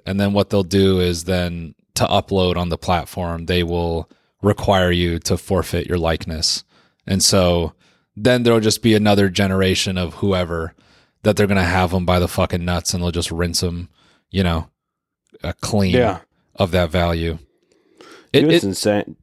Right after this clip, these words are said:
Speaker 2: Did, did you watch Dream Scenario?
Speaker 1: No, let me look that up.
Speaker 2: That's that Nicolas Cage film where he keeps showing up in people's dreams.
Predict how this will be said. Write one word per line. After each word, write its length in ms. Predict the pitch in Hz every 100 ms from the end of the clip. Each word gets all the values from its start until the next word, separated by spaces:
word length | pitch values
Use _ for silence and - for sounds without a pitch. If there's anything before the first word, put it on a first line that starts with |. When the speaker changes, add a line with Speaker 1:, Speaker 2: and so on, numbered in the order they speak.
| -
Speaker 2:
Did, 220 | 117 -
did 200 | 113 143
you 80 | 208
watch 240 | 208 -
Dream 260 | 92 98 101
Scenario? 500 | 113 110 110 117 113 - _ _ _ _ - -
Speaker 1:
No, 380 | 104 95 90 85 -
let 120 | 95
me 60 |
look 120 | 92 -
that 160 | 85
up. 160 | 87 87 - - _ _ _ _ _
Speaker 2:
That's 160 | 113 -
that 120 | 95
Nicolas 340 | 104 104 95
Cage 320 | - 104 95
film 280 | - 90 90
where 100 | 90
he 120 | 90
keeps 200 | 90 95
showing 260 | - 101 95
up 100 | 87
in 60 | 90
people's 320 | 98 87 85
dreams. 560 | 87 92 92 98 -